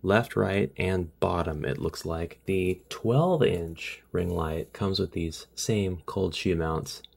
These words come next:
in the same places. This has no cold shoe mounts, so this would be the one unadvertised feature that would be a con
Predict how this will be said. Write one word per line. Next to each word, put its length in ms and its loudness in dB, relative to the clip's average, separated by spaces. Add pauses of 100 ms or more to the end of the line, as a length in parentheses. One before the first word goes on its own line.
(420)
in 180 0
the 80 -2
same 240 -2
places. 540 -2 (500)
This 220 0
has 180 4
no 480 4
cold 300 0
shoe 180 0
mounts, 500 -2
so 500 0
this 800 -2 (760)
would 240 -2
be 380 0 (260)
the 260 0
one 640 4 (580)
unadvertised 1000 2
feature 400 -2
that 180 -6
would 160 -2
be 140 0
a 40 -2
con 480 -6